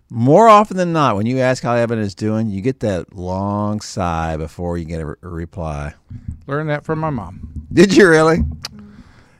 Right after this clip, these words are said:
Speaker 1: That's a good
Speaker 2: Yeah.
Speaker 1: thing to take away from your mom.
Speaker 2: Yeah, if there's
Speaker 1: Let's find a good characteristic from your mom to, to, to take away from.
Speaker 2: Or as when I told my mother that we were moving into a new house, her response was,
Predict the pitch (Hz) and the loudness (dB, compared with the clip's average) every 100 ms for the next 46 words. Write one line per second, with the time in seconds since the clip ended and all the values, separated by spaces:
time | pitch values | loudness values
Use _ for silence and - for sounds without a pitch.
0 | - 190 196 196 185 156 151 139 135 123 | 0 2 6 6 6 4 2 2 2 2
1 | 101 92 80 76 73 - - - 123 123 | -2 -2 -4 -4 -8 -12 -20 -14 -12 -12
2 | 123 - 143 139 120 _ - 208 - 240 | -12 -8 -6 -6 -10 _ -2 0 2 4
3 | 180 117 151 113 117 90 101 95 101 107 | 4 6 4 4 0 0 -2 -2 -4 -4
4 | 98 92 90 82 80 80 73 82 - _ | -4 -4 -4 -4 -6 -8 -8 -14 -14 _
5 | - 82 92 73 76 76 80 - - _ | -16 -10 -10 -8 -12 -14 -16 -20 -20 _
6 | _ _ - 139 143 135 135 120 139 127 | _ _ -4 0 0 0 -2 0 0 0
7 | 127 117 151 143 139 131 131 123 117 120 | -2 -2 -2 0 0 0 -2 -2 -6 -6
8 | 120 120 117 113 113 127 120 117 117 117 | -4 -4 -4 -6 -6 -6 -6 -6 -6 -6
9 | 110 117 107 117 110 - 120 110 107 - | -6 -6 -6 -6 -8 -10 -8 -8 -8 -10
10 | - 107 107 - 110 107 98 101 | -8 -6 -6 -8 -8 -6 -8 -12